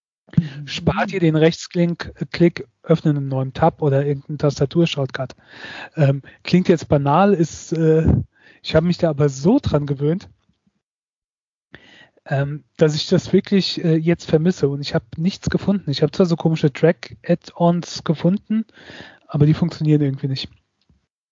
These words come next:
Speaker 2: Falls jemand was kennt, teilt mir das gerne mit. Aber ansonsten, ähm,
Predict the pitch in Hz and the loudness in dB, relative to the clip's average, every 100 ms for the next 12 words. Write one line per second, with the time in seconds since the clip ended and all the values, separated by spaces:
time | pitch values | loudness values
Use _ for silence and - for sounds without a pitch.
0 | _ - - - 165 - 196 185 170 147 | _ -20 -4 2 4 4 2 2 2 0
1 | 156 175 - - _ _ _ _ - 156 | -2 -2 -4 -8 _ _ _ _ 0 2
2 | - 156 147 - 139 139 139 - _ - | 2 2 0 0 -4 -2 -6 -8 _ -20
3 | - - - 160 156 156 196 - 233 233 | -20 -18 -2 0 2 2 2 -2 -8 -6
4 | 175 180 180 190 | 0 0 0 -6